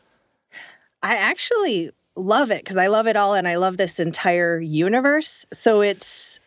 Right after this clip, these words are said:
lovely to have the, uh, intersecting characters and the overlap and kind of getting to either see the future of what's happening, um, with certain characters or how certain characters came to be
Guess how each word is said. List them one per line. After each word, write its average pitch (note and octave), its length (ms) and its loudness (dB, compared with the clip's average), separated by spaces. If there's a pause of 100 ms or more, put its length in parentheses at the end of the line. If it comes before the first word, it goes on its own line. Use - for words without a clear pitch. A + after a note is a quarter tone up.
(120)
lovely A3 440 2
to G#3+ 100 2
have F#3+ 420 -2
the, F3+ 400 0
uh, D#3+ 260 0
intersecting G3 640 0
characters F3+ 640 0
and E3 80 -2
the D#3 140 -2
overlap F3+ 760 0
and D3 440 -4 (380)
kind F#3+ 220 2
of F3 80 -6
getting F#3+ 300 2
to F3 500 0
either E3+ 240 2
see E3 180 0
the D3+ 120 0
future A3 720 0 (340)
of E3 160 0
what's E3 480 -2 (160)
happening, E3 840 -2
um, D#3 480 -2
with F3 160 2
certain E3 340 0
characters D#3 960 -2
or D#3 480 2
how D#3+ 400 0
certain F3+ 300 -2
characters E3+ 500 0
came D#3 240 -2
to D#3 120 -4
be C#3+ 380 -2